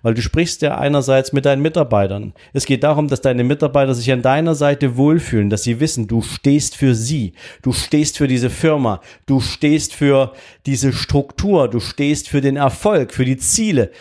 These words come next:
du ent-, du stehst überhaupt mal für das Produkt. Ja, das ist alles etwas, was du als Kommunikator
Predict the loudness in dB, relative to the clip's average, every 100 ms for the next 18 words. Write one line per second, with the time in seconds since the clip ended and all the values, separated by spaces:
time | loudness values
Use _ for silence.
0 | -14 -4 -2 -2 -6 -10 -8 -2 0 0
1 | 0 0 2 0 0 -2 -2 0 0 2
2 | -2 -4 -20 _ _ 0 0 -2 -12 -2
3 | -2 0 -2 -2 -2 -4 0 0 0 -2
4 | 0 0 0 0 2 2 0 0 0 -2